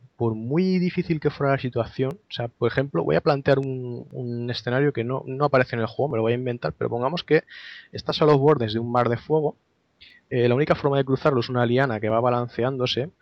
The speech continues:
desde el borde donde estás no llegas hasta la liana, tienes que saltar encima de un pequeño pedestal de piedra que va hundiéndose y saliendo.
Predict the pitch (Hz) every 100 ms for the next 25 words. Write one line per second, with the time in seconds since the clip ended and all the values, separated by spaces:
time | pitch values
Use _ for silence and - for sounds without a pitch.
0 | _ _ _ 123 120 120 117 135 156 165
1 | 151 143 - 151 - _ 127 120 123 131
2 | 131 127 123 127 - 123 117 117 117 139
3 | 139 127 135 147 - 127 131 127 127 123
4 | 120 - 139 127 117 117 127 127 _ 131
5 | 123 131 131 127 113 - 120 117 113 135
6 | 120 113 120 - 123 117 127 127 120 120
7 | 117 110 117 143 131 135